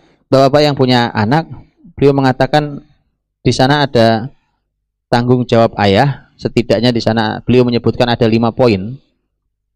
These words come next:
Ada lima poin besar." Ini tentu setelah punya anak ya, karena beliau juga bicara tentang laki-laki, eh, laki-laki yang belum menikah. Apa tanggung jawab terhadap anak yang belum dilahirkannya? Ya belum lahir lah,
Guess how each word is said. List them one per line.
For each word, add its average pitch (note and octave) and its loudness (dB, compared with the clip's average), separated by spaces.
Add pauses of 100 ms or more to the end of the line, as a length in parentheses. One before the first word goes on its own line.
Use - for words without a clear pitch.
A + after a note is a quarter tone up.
(260)
Ada A2+ -6
lima G#2+ 0
poin A2+ 2
besar." F2+ 0
Ini C#3 0
tentu B2 0
setelah C3 0
punya B2 2
anak G#2 2
ya, F#2 0
karena A#2+ 0
beliau C#3 0
juga B2 0
bicara A#2 2
tentang C3+ -2 (400)
laki-laki, C3+ 0 (640)
eh, B2+ 0
laki-laki C3+ 0
yang D3+ -6
belum C#3+ 0
menikah. C3+ -4
Apa D3 -2
tanggung C3+ 2
jawab C#3 2
terhadap C3 2
anak C#3 0
yang C#3 0
belum C#3 0
dilahirkannya? A#2+ 0
Ya A#2+ 4
belum D3+ 2
lahir D#3+ 4
lah, D3+ 4